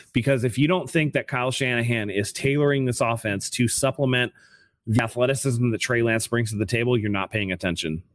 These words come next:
This is not gonna be the same offense that Jimmy ran last year. So if you thought you were gonna keep Jimmy into the season, it would behoove you to actually get him up to date on the playbook. They're not doing that. They're like, "Jimmy, you can run off to the side. You can throw on your own dime with the trainers or whatever. We don't give a shit.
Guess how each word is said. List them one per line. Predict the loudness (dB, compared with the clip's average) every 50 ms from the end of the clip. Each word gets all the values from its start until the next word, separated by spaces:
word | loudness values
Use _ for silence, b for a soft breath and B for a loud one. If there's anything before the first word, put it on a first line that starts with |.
| _ _ _ _ -2
This | 0 2 2
is | 2 2
not | 2 0 0 0
gonna | 0 0
be | 2
the | 0
same | 0 0 0 0 0 0 0 0
offense | 0 0 0 0 -2 -2 -2
that | -2
Jimmy | 0 0 0 0 2 2
ran | 0 0 0 -2
last | -2 -2 -2 -4 -4 -4
year. | -4 -4 -4 B B B B B B
So | -2 2 2 2
if | 2 2
you | 2 2 2
thought | 4 2 2 2 2
you | 2 2
were | 4
gonna | 4 2 0
keep | 0 0 0 0 2
Jimmy | 2 2 2 2 2 2
into | 2 2 4 4
the | 2 2
season, | 4 4 4 4 4 4 2 2
it | 4 4
would | 4 4 4
behoove | 2 4 6 6 6 6 4
you | 2 0 0 0
to | 2 2 2
actually | 2 0 -2 -2 -2 -2
get | 0 0 -2 0 0
him | 0 -2 0 0
up | -2 -2 0
to | -2 0
date | 0 2 2 2 0 0 0
on | 0 0 0
the | 0
playbook. | -2 0 0 0 0 0 -2 -4 -6 _ b b b b b b b _
They're | 0 0 2 2
not | 2 2 0 0
doing | 0 0 2 2 0
that. | 0 -2 -2 -4 -6 _
They're | 0 2
like, | 2 2 2 0 0
"Jimmy, | -2 0 2 4 4 4
you | 4 4 2 2
can | 2 2 2
run | 2 2 2 2
off | 2 0 0
to | 0 0
the | 0 0
side. | 2 2 2 2 2 2 0 0 -2 -4 B B B B B B B 0
You | 2 2 2
can | 2 0 -2
throw | -2 -2 0 2 4 4 6 4 4 4
on | 2 2
your | 2 2 2 2
own | 2 2 2
dime | 0 0 0 0 0 0 0 0
with | -2 -4 -6
the | -6
trainers | -4 0 0 2 2 2 2 2 2 2
or | 2
whatever. | 4 4 4 4 4 2 0 0 -2 0
We | 2 2 4
don't | 4 4 2
give | 2 2 0
a | 0
shit. | -2 0 2 2 2 2 0